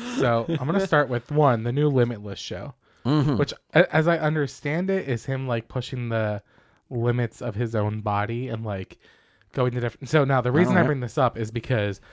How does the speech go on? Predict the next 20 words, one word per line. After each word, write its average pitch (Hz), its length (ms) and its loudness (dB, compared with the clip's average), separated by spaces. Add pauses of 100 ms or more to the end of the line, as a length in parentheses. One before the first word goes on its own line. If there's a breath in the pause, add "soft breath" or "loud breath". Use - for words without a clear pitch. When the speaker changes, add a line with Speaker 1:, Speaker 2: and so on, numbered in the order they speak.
(260 loud breath)
Speaker 1:
the 110 100 -6
person 151 640 2
that 120 160 -8
I 123 180 0
got 113 420 0 (920)
the 139 120 4
newest 123 440 0
dog 107 340 0
from, 113 360 -14 (260)
Speaker 2:
Mm-hmm. 156 400 6 (500 loud breath)
Speaker 1:
that 117 80 0
I 110 80 2
got 113 120 2
our, 107 220 0
uh, 117 240 -2
the, 113 120 -6
our 113 140 -4
new 110 120 -2
dog, 101 340 0
um, 98 540 -8